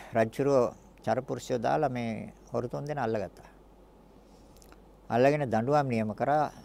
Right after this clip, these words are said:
හිස ගහලා දාන්න තුන් දෙනාගේ. හොරුනේ. හිස ගහලා දාන්න. බෙල්ල කපලා මරලා දාන්න. මරණ තැනට ගෙනිච්ච තුන් දෙනා. අම්මට, අම්මනේ ඉන්නේ. අම්මට දෙන්න කිව්වා. අම්මා ගියා.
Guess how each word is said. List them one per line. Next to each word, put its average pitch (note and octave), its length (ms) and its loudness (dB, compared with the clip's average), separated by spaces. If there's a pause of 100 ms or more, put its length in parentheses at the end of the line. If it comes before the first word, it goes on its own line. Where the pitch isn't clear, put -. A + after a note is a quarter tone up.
(100)
හිස B2 200 0
ගහලා A#2+ 320 4
දාන්න F2 200 -6
තුන් G2+ 240 -6
දෙනාගේ. E2+ 340 -6 (200)
හොරුනේ. B2 360 2 (1200)
හිස B2+ 120 -2
ගහලා G#2+ 340 4
දාන්න. F2 180 -8 (280)
බෙල්ල G#2+ 160 2
කපලා A#2 320 4
මරලා G2 300 0
දාන්න. E2 180 -10 (1700)
මරණ B2+ 280 0
තැනට D3 240 0
ගෙනිච්ච B2 340 -2
තුන් G2 200 -6
දෙනා. E2 260 -10 (540)
අම්මට, D#3+ 540 4
අම්මනේ D3+ 380 0
ඉන්නේ. F3 200 -6
අම්මට D3+ 380 2
දෙන්න B2 180 -2
කිව්වා. F2 300 -6 (420)
අම්මා B2+ 280 -4
ගියා. E2+ 280 -6